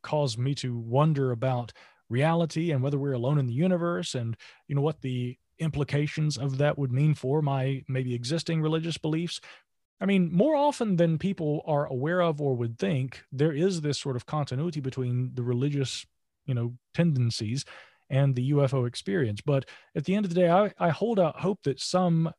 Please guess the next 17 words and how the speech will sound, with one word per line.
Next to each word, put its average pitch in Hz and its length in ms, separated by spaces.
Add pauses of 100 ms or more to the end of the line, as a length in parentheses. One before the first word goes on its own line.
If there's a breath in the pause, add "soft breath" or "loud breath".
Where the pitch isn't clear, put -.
(180)
U 170 240
F 151 180
Os 143 320
do 143 300
represent 139 720
a 123 260
actual 131 640
tangible 131 520
phenomena, 123 720 (840 loud breath)
but 160 120
I 160 80
understand 165 580
that 139 200
humans 156 320
throughout 143 300
time 151 260
have 127 300